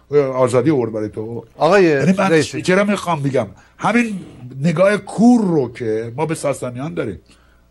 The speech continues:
Speaker 1: مگر همینجا اصطلاح نیاوردم من برای اولین باری؟ پهلوی ستیزی کور. پهلوی ستیزی کور هم یکی از این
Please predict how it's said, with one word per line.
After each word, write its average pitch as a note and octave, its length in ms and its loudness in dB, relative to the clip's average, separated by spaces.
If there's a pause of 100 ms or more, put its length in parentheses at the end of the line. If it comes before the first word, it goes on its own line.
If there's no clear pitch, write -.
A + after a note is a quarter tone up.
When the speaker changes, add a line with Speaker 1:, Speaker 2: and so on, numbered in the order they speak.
(140)
Speaker 1:
مگر E3+ 280 2
همینجا E3 280 -2
اصطلاح D#3 320 0
نیاوردم D#3+ 520 0
من C3 260 -6 (140)
برای C#3+ 180 2
اولین C3+ 340 -2
باری؟ C3 160 -2
پهلوی D#3 480 0
ستیزی D3 420 -6
کور. D3 360 -6 (1120)
پهلوی F#3+ 320 0
ستیزی F#3 400 -2
کور G3+ 300 0
هم G#3 120 0
یکی G3+ 200 0
از F#3+ 160 0
این F#3+ 180 -4